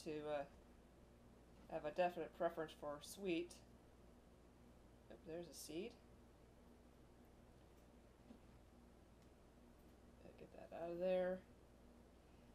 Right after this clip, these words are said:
A little too far north to, uh, to grow a grapefruit, but, uh, they have, uh, they have grown as far south as, as Houston, or as far north as Houston.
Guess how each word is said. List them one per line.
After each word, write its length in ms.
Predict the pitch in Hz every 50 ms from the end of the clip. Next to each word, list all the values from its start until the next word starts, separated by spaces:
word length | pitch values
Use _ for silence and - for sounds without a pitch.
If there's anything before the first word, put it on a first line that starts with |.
| - -
A 80 | 208
little 180 | 247 285 262 226
too 200 | - - 277 247 -
far 200 | - 233 226 214
north 360 | 208 202 208 214 208 180 180 180 - 180 185
to, 220 | 185 175 170 170
uh, 220 | 165 156 156 147 - - - - -
to 100 | - 160
grow 360 | - 175 185 196 185 175 165
a 60 | 147 - -
grapefruit, 520 | - 156 147 143 - - - 156 170 190 - -
but, 240 | - 156 151 - -
uh, 240 | 156 151 147 147 143 - - - - - - - - - - - - -
they 100 | - 180
have, 320 | 202 214 214 208 202 185 185
uh, 260 | 180 170 165 156 170 - - - - - - - - - - - - - - - - - - - - - - - - - - - - - - - - - - - - - - - - - - -
they 60 | 196
have 240 | 202 202 202 196 -
grown 280 | 180 185 185 185 175
as 160 | 175 175 175
far 280 | - - 180 170 170 170
south 500 | 175 - - 175 170 165 160 160 - - -
as, 560 | - 165 160 165 160 156 151 - - - - - - - - - - - - - - - - - - - - - - - - - - - - - - - - - - - - - - - - - - - - - -
as 180 | 170 165 160 -
Houston, 480 | - 220 226 - - - 139 147 165
or 120 | 160 143 151
as 160 | 160 - -
far 220 | - 202 190 175
north 300 | 165 170 190 190 185 185
as 220 | 151 135 - - -
Houston. 480 | 127 127 123 - - - 143 165 190